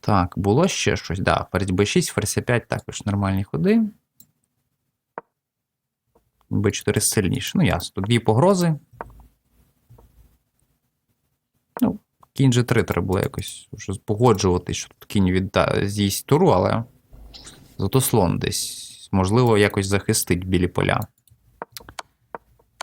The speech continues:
Окей. Ну, і тут дійсно, тут нема що грати, у білих навіть нема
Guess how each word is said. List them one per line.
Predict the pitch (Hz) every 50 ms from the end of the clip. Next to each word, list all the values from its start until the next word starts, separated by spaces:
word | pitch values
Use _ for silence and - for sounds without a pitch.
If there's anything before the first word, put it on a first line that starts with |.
| - _ _ _ _ _
Окей. | - - - - - - - - - _ _ _ - - _ _ - - _ _ _ _ _ _ _ _ - - _ _ _ _ _ _ _ _ _ - - _ _ _ _ _ _ _ - _ _ _ _ _ _ _ _ _ _ _ _ _ _ _ _ _ - - - - - - - - _ _ _ _ _ -
Ну, | 147 147
і |
тут | 135 - 139 127
дійсно, | 117 101 90 - - -
тут | - - - -
нема | 107 104 95 90
що | - - 90
грати, | 101 139 160 180 - - 92 92 -
у | 101 98 92
білих | 95 110 117 113 107 - -
навіть | 107 104 104 101 - -
нема | 101 101 110 107 98 -